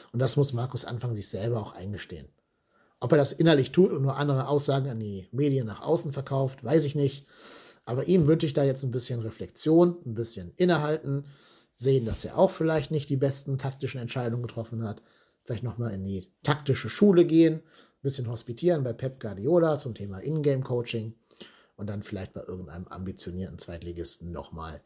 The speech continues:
neu angreifen. Ich fand ihn ja als Typ nicht unsympathisch, also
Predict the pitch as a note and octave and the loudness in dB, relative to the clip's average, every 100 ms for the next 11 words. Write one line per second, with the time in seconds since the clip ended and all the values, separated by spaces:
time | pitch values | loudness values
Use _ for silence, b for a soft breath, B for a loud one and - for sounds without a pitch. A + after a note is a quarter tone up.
0 | b b _ - F#2+ G2+ A2 G#2+ G#2 - | b b _ -10 -4 -2 -2 -2 -4 -8
1 | _ _ _ - C#3+ D3+ A#2+ A#2+ C#3 C#3+ | _ _ _ 0 4 4 4 0 -2 -4
2 | B B B B - D#3 - D3 B2+ C3 | B B B B -2 -2 0 0 0 0
3 | A2+ A2+ - A#2 - _ G2 F#2+ - - | -2 -4 -4 -6 -8 _ -12 -10 -12 -16
4 | _ _ - A#2 G2 - - - - - | _ _ -6 -4 -4 -6 -8 -8 -16 -12
5 | E2+ | -14